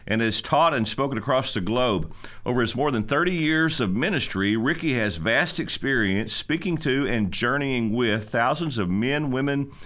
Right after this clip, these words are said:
and friends and family of those struggling with gender and identity confusion. Uh, Ricky has been a guest speaker at our annual Reach Evangelism Conference. I had the privilege of interviewing him about some of the issues that we're gonna discuss today. So, Ricky, let's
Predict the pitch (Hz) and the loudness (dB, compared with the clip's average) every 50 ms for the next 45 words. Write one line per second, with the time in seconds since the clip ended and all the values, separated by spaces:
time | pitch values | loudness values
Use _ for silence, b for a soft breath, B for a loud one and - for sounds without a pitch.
0 | B B B B 101 104 - - 143 160 156 139 131 110 - 135 151 160 151 131 | B B B B -2 -2 0 0 0 2 2 0 0 0 0 2 2 2 2 2
1 | 110 110 117 117 95 110 117 113 110 - - - 127 131 135 160 156 139 120 104 | 2 2 0 0 0 0 0 0 0 -2 -2 0 0 0 0 0 -2 0 0 0
2 | 90 92 - - 123 139 156 160 165 165 165 - 98 107 104 101 107 127 135 131 | -2 -2 -2 -2 0 0 0 0 0 0 0 0 0 0 2 2 2 0 0 0
3 | 131 135 123 - 123 110 104 110 123 131 135 123 98 110 90 76 65 - B B | 0 -2 -2 0 -2 -2 -2 0 0 2 2 2 2 0 0 -2 -4 -6 B B
4 | B B B B B B - 90 87 95 117 143 160 160 170 147 131 123 117 104 | B B B B B B -2 0 0 2 2 2 0 0 0 0 2 2 2 2
5 | - - 127 120 107 95 92 90 80 120 143 143 - - 147 147 147 185 214 - | 0 0 0 2 2 2 0 0 0 0 0 0 0 0 0 0 2 2 0 0
6 | 214 - 104 113 107 104 107 104 92 120 127 131 127 120 110 104 104 104 - 80 | 0 0 2 4 4 4 4 4 4 2 2 2 2 2 2 2 0 0 -2 0
7 | 92 107 127 143 139 - 127 110 98 113 131 139 135 120 127 117 117 117 104 117 | 0 2 2 2 2 0 0 0 2 2 2 2 0 0 0 0 0 2 0 0
8 | 104 92 - - 135 139 139 - 156 156 - - - - B B B B B - | 0 0 0 2 2 2 2 2 0 0 -2 -2 -6 -8 B B B B B -2
9 | 120 110 113 107 - 135 131 117 120 123 117 110 80 - 101 87 69 104 127 139 | 0 0 0 0 0 0 0 2 2 2 0 2 2 0 0 0 2 0 2 2
10 | 147 147 120 127 131 131 123 123 120 117 127 131 131 131 135 139 135 135 B B | 2 2 2 2 2 2 2 2 2 2 2 2 2 2 2 0 0 -4 B B
11 | B B B - 110 107 107 - - 117 110 120 127 127 - - 127 123 113 - | B B B 0 2 2 2 2 0 0 2 2 2 0 0 0 0 0 0 0
12 | 107 87 110 117 113 113 104 95 92 - - 123 117 123 123 - 104 92 107 120 | 0 0 2 2 2 2 2 0 0 -2 0 0 0 0 0 -2 -2 0 2 2
13 | 127 120 95 - B B B B B - 120 135 175 175 160 139 151 170 160 - | 2 0 -2 -4 B B B B B -4 -2 0 0 0 0 0 0 0 0 -2